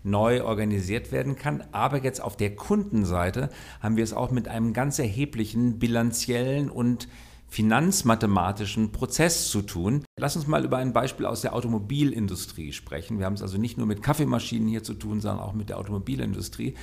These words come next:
Und in einer Autofabrik muss eine bestimmte Vorsorge getroffen werden für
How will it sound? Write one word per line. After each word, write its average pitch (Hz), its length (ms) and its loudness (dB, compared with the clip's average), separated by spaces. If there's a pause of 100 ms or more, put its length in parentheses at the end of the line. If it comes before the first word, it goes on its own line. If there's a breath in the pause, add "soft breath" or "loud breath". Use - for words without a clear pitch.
(240 loud breath)
Und - 140 -6
in 110 100 -4
einer 110 240 -2
Autofabrik 143 720 0
muss 120 340 4
eine 117 220 0
bestimmte 110 380 -2
Vorsorge 104 840 6
getroffen 98 720 -2
werden 131 460 -2 (340 loud breath)
für 160 800 2